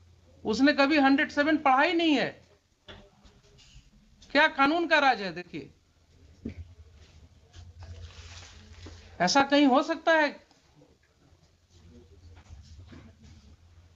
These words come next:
नैतिकता के तौर पर कानूनन तो छोड़ दीजिए,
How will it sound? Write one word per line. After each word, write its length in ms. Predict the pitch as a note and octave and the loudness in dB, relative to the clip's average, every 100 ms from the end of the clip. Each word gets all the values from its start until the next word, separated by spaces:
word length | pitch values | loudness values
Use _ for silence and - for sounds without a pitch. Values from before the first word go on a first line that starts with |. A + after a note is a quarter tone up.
| _ _ - _ _ _ _ E3 | _ _ -20 _ _ _ _ -2
नैतिकता 480 | G3 A3 - - D4+ | -2 0 -2 0 0
के 160 | D4 | -2
तौर 260 | D4 A#3 C4 | -4 -2 -2
पर 540 | - D4 G#3+ A#3+ - _ _ _ - | -2 -4 -2 -6 -14 _ _ _ -4
कानूनन 380 | G3+ A#3 C#4+ | -4 -2 -4
तो 120 | C#4+ C#4 | -4 -6
छोड़ 260 | A#3 C4 | -2 -2
दीजिए, 400 | C4 G#3+ A3 C#4+ | -2 -6 -4 -6